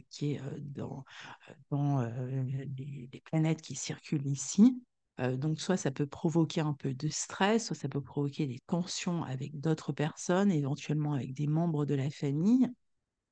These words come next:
Euh, dans ce secteur huit, il peut aussi être question de s'occuper de problèmes, euh, concernant la santé d'un proche. Ça peut être un homme de la famille qui rencontre des problèmes de santé et, euh,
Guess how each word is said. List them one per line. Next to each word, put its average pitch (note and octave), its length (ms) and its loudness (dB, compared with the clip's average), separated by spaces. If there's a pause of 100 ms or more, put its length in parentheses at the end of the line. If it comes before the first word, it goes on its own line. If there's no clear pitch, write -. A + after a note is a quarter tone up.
Euh, C3+ 160 2
dans G#3+ 240 10
ce A#3+ 160 4
secteur G3 480 2
huit, G#3+ 480 4
il D#3+ 60 -4
peut F#3+ 260 -2
aussi F#3 340 -2
être F#3 300 4
question G3+ 640 0
de D#3+ 200 0
s'occuper G3 840 -2 (120)
de E3 200 2
problèmes, E3 840 2 (460)
euh, C#3 80 4
concernant F3 760 4
la D3+ 200 4
santé - 500 -2
d'un E3+ 240 2
proche. - 500 -2
Ça B2 100 -6
peut B2+ 120 -4
être - 180 -4
un D#3+ 160 2
homme F#3+ 160 6
de E3+ 80 4
la D3+ 140 2
famille D3 400 -2
qui - 160 -10
rencontre D3 360 -2
des D3 120 2
problèmes F3+ 360 4
de D#3 140 4
santé D#3 640 -2 (480)
et, G3 400 8
euh, D3 420 4